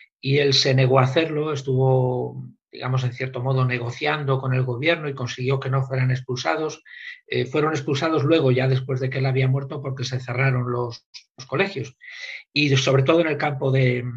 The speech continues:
de la prensa, porque obligaron a que los periódicos católicos publicaran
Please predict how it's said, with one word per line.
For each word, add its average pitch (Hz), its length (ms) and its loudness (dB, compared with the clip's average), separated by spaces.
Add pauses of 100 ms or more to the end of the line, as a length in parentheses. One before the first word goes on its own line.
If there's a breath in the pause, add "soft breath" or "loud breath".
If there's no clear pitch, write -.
(100)
de 127 160 -6
la 139 160 0
prensa, 160 380 -4
porque 135 220 -6
obligaron 160 760 0
a 131 140 -4
que 131 100 -6
los 123 180 -4
periódicos 147 600 -6
católicos 160 760 -6
publicaran 143 840 -4